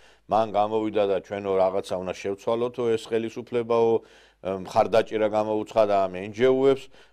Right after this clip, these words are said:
ამას არ შე-, თქვენ როგორ ფიქრობთ? ეხა პრეზიდენტად იწოდება ეს ქალი მაინც ასე თუ ისე და, ეხა რო-, რამე პრობლემებს არ შექმნის ეს ქვეყანისთვის, ეხლა ეს პრეზიდენტის მიერ ასეთი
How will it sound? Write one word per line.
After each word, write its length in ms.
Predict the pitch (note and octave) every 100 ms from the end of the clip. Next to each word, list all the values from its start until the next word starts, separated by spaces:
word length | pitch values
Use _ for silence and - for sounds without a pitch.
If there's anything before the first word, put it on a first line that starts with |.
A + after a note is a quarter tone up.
| -
ამას 280 | A#2+ D#3+ D3+
არ 160 | C#3
შე-, 720 | C3+ D3+ C#3+ C#3+ C#3 C#3 C3 B2
თქვენ 200 | D3 D3+
როგორ 240 | D3 D3+
ფიქრობთ? 380 | D3+ D3 C3 G2+
ეხა 140 | B2 A#2
პრეზიდენტად 680 | B2 D3+ E3 D#3 D#3 D#3+ D3+
იწოდება 520 | D3 E3 C3 F#2 F#2+
ეს 80 | -
ქალი 240 | A#2 G2
მაინც 240 | G2 G2 G2
ასე 240 | G2 A2+
თუ 140 | - G#2
ისე 240 | F#2 F#2
და, 140 | F2 E2+ _ _ _ _
ეხა 320 | G2 G#2+ A#2 A2+
რო-, 600 | A#2 A#2+ A#2+ A#2 A2+ A2+
რამე 280 | B2+ D3+
პრობლემებს 640 | C#3 C#3 D3 D3+ D3 C3 B2+
არ 120 | B2+
შექმნის 480 | - A#2 G#2+ C#3+ B2
ეს 120 | A2+
ქვეყანისთვის, 600 | A#2+ A2+ A#2 G2+ C3 B2+
ეხლა 240 | A2+ G#2 G2+
ეს 120 | F#2+ -
პრეზიდენტის 840 | A2 A2 G#2+ G#2 G#2 - G2+ - G2
მიერ 540 | G2+ G2+ G2+ G2+ F#2+
ასეთი 400 | F#2+ G2+ F#2 G#2